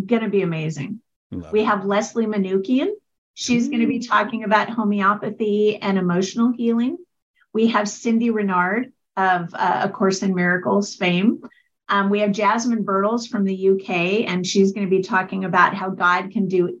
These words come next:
Speaker 1: anything and a brief explanation of the science behind Christian healing.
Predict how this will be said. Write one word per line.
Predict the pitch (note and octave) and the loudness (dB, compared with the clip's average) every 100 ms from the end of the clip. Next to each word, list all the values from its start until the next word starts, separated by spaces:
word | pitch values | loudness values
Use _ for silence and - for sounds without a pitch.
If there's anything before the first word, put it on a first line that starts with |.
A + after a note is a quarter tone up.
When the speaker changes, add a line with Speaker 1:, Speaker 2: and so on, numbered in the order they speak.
| _ | _
Speaker 1:
anything | G3+ G3+ G3+ G3 F#3 F3+ G3+ C4+ - _ _ _ | -2 0 0 -2 -4 0 4 2 0 _ _ _
and | G3+ G3 | -2 0
a | F3+ | 0
brief | F#3 G3+ G3+ | 2 2 2
explanation | G#3 G3+ - G3 F#3+ F3+ - F#3 | -2 -4 -2 0 2 0 0 -2
of | D#3+ | 0
the | |
science | F3 - F#3+ F3+ F#3+ A#3 A3+ | -4 -2 2 2 4 0 -2
behind | A#3+ B3+ B3+ B3+ B3+ | 0 0 2 2 0
Christian | C4 B3 - C4 C#4 | -2 -6 0 0 2
healing. | B3+ B3+ C4 | 0 2 0